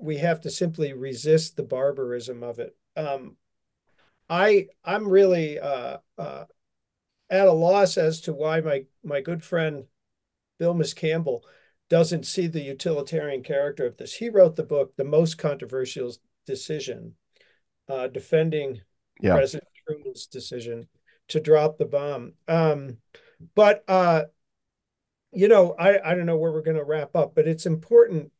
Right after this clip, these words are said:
Speaker 1: uh, to, uh, um, uh, to mention that, um, Dorothy Day at the Eucharistic Congress of nineteen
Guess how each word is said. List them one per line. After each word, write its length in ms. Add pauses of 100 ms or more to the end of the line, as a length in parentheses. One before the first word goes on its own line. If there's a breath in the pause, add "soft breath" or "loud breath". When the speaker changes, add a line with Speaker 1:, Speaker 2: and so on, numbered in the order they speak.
(180)
Speaker 1:
uh, 300 (140)
to, 340
uh, 280 (760)
um, 500 (920)
uh, 300 (1080)
to 140
mention 540
that, 420
um, 460 (1600)
Dorothy 500
Day 600 (1400)
at 200
the 80
Eucharistic 760
Congress 640
of 180
nineteen 920